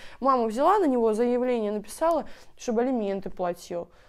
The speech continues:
Ну, это она так баканула, так он, это, два раза мне их поплатил, блядь, два месяца, три, три тысячи, блядь. Ни в чём себе, дочка, не отказывай, <laughs> нахуй. Давным-давно было. Ну, короче, я к тому, что, ребят, вы меня поняли, всё.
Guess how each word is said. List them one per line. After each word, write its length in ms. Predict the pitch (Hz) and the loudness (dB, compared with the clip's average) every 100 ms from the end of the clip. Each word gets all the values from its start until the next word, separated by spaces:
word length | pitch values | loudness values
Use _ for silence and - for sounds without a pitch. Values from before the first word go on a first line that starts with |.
| - | -6
Ну, 80 | 233 | 0
это 140 | 262 | 2
она 140 | 262 262 | 2 2
так 260 | 247 202 | 2 0
баканула, 640 | 196 196 214 233 330 302 202 | -2 -2 -2 0 0 0 2
так 280 | 214 202 | 0 0
он, 180 | 202 190 | -4 -4
это, 280 | 190 180 175 | -4 -6 -6
два 220 | 185 202 | -2 0
раза 240 | 208 180 175 | 2 0 -2
мне 140 | 175 | -8
их 100 | 165 | -10
поплатил, 460 | 185 - 208 208 277 | -4 4 4 4 0
блядь, 200 | 214 185 | 0 2
два 140 | 196 | 2
месяца, 400 | 202 190 - - - | 0 -2 -8 -18 -6
три, 180 | 226 208 | -2 -2
три 240 | 214 254 | 2 2
тысячи, 340 | 240 240 - 208 | 4 0 -2 0
блядь. 240 | 185 180 | 2 2
Ни 80 | 247 | 2
в 60 | - | 0
чём 180 | 302 | -2
себе, 140 | - 196 | 0 0
дочка, 280 | 196 - 190 | -2 -2 -2
не 80 | |
отказывай, 520 | 185 175 185 175 170 175 | -2 0 2 2 0 -2
<laughs> 140 | 202 | -2
нахуй. 360 | 214 - 208 202 - 339 277 214 | -4 -4 -8 -8 -12 -14 -12 -6
Давным-давно 600 | 214 226 233 226 233 202 | -2 -2 0 -2 -2 -4
было. 320 | 175 180 165 - - - - _ - - - - - - - | -4 -6 -8 -10 -20 -20 -20 _ -20 -20 -20 -20 -20 -20 -10
Ну, 160 | 254 262 | -6 -4
короче, 480 | - 269 285 - | 0 2 2 0
я 140 | 247 285 | -2 -2
к 80 | - | -2
тому, 280 | 247 277 | -4 -2
что, 220 | 370 - 240 | -4 -2 -2
ребят, 340 | 220 190 196 - - - - _ _ - - - - _ _ - - - - _ - - _ _ - | 2 2 2 -2 -20 -20 -20 _ _ -20 -20 -20 -20 _ _ -20 -20 -20 -20 _ -20 -20 _ _ -12
вы 160 | 220 262 | -2 0
меня 160 | 254 | 0
поняли, 400 | 220 185 180 180 | -2 -4 -4 -4
всё. 300 | 175 - 190 | -8 -10 -12